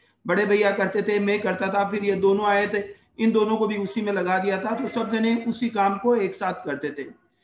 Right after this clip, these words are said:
लेकिन जैसे बोलते हैं ना, कभी-कभी कोई फरिश्ता आ जाता है जिंदगी के अंदर, वो अपन को निकाल देता है उस problem से। जैसे अरियंत ने अभी जो problem शेयर की थी, वो सब problem होती थी business के अंदर,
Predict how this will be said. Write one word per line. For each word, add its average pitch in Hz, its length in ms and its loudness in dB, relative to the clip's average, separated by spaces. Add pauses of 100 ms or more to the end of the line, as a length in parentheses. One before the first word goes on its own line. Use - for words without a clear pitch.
(260)
लेकिन 226 320 2
जैसे 214 280 0
बोलते 214 280 2
हैं 240 80 2
ना, 269 160 4
कभी-कभी 233 680 0 (400)
कोई 226 160 4
फरिश्ता 233 520 2
आ 208 100 4
जाता 214 240 0
है 220 100 0
जिंदगी 202 380 -2
के 214 140 -2
अंदर, 208 340 -2
वो 214 120 0
अपन 208 320 0
को 226 480 0 (160)
निकाल 208 340 2
देता 185 220 -2
है 165 60 2
उस 170 180 -2
problem 156 420 -2
से। 139 420 -10
जैसे 202 280 0
अरियंत 226 280 2
ने 233 100 -2
अभी 226 160 0
जो 220 180 -2
problem 220 420 -2
शेयर 196 380 -2
की 196 120 -6
थी, 220 280 -8 (300)
वो 208 120 0
सब 233 220 -4
problem 226 320 2
होती 190 320 0
थी 185 140 -6
business 156 400 -4
के 156 120 -8
अंदर, 135 480 -8